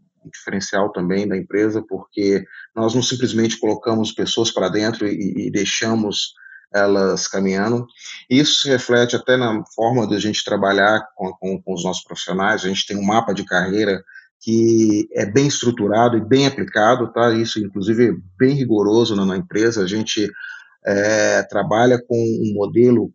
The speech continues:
onde as pessoas são valorizadas por aquilo, pe-, pelas suas características profissionais, é, em termos de, de, de formação, em termos de habilidade, né?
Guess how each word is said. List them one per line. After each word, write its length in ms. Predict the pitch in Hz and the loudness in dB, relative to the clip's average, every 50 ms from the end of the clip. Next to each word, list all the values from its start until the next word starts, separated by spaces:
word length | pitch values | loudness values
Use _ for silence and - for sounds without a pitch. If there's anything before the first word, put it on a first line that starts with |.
| _ _ _ | _ _ _
onde 220 | 107 110 113 113 | -8 -4 -2 -2
as 100 | 113 110 | -2 -2
pessoas 480 | - - 113 98 - - 127 123 113 - | -2 -4 -4 -2 -2 0 0 0 0 0
são 140 | - 123 120 | 0 -2 0
valorizadas 720 | 113 107 101 98 98 95 90 101 104 107 107 104 98 - | 0 0 0 0 0 -2 -2 0 0 0 0 0 -2 -6
por 180 | - - 104 104 | -8 -10 -8 -8
aquilo, 460 | 98 - - 104 104 104 98 101 98 | -8 -8 -8 -8 -6 -4 -4 -6 -6
pe-, 240 | - 104 98 98 - | -6 -4 -6 -6 -6
pelas 340 | - 104 104 98 95 92 - | -6 -4 -2 0 0 -2 -2
suas 240 | - - 104 92 - | -6 -6 -6 -6 -6
características 680 | - 101 95 - - 98 95 98 101 92 - - 92 - | -6 -6 -8 -8 -10 -8 -6 -4 -4 -4 -4 -6 -8 -10
profissionais, 800 | - - - - - - 95 95 101 107 107 104 98 95 87 87 | -10 -12 -10 -6 -6 -4 -4 -4 -4 -2 0 0 0 0 -2 -2
é, 360 | 92 95 92 92 82 - 95 | -4 -2 -2 -2 -2 -2 -2
em 100 | 95 92 | -4 -6
termos 380 | - 104 101 95 95 95 90 87 | -4 -2 -2 -2 -2 -2 -4 -6
de, 200 | 90 92 90 - _ _ - | -6 -8 -8 -10 _ _ -12
de, 200 | - 98 92 90 | -8 -8 -8 -6
de 180 | 87 92 95 | -6 -8 -8
formação, 840 | - - 113 107 110 110 92 - - - - 135 135 135 131 127 117 110 | -6 -4 -4 -2 -2 0 -2 -2 -2 -2 0 0 2 2 2 2 0 0
em 60 | - | -2
termos 260 | - 107 101 101 98 | -4 -4 -4 -4 -4
de 60 | 95 92 | -4 -4
habilidade, 720 | 90 90 92 92 90 107 123 127 131 127 123 120 - - _ _ | -4 -2 -2 -2 0 2 4 4 4 4 2 -2 -6 -12 _ _
né? 220 | 104 107 120 135 | -6 -4 -4 -4